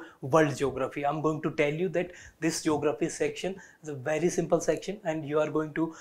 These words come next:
have certain, or you, you are going to have a basic idea about these things only.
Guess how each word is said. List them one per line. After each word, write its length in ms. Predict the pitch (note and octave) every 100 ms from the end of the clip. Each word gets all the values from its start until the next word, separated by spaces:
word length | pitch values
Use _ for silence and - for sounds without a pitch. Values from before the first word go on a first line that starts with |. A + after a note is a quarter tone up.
| -
have 260 | - D#3 G3 - -
certain, 600 | - - E3 D3 E3 F#3+ -
or 220 | E3 E3
you, 280 | D3+ F3 F3+
you 160 | E3 D#3+
are 100 | E3
going 180 | D#3+ D3+
to 60 | F#3
have 200 | E3 F3
a 60 | F#3+
basic 500 | C3 E3+ E3+ A#3+ F#3
idea 300 | E3 D#3 D3+
about 280 | C#3+ C#3+ C3
these 220 | C3+ C3
things 240 | D3 C3
only. 220 | B2 B2